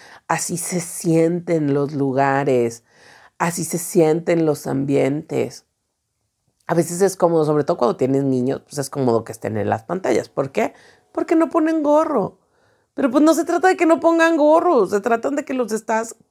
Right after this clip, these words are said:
criando y que convivan contigo, convivan con otras personas alrededor, que aprendan a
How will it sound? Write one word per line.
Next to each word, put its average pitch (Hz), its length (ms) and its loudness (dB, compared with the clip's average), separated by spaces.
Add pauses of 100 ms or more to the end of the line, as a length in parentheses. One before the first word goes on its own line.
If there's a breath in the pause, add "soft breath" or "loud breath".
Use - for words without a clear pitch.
criando 220 920 4 (1000)
y 208 160 0
que 185 580 4 (520)
convivan 214 720 4
contigo, 127 640 2
convivan 185 720 2
con 123 360 2
otras 131 340 -2
personas 123 480 -4
alrededor, 120 500 2
que - 80 -4
aprendan 151 960 2 (500 soft breath)
a 113 520 4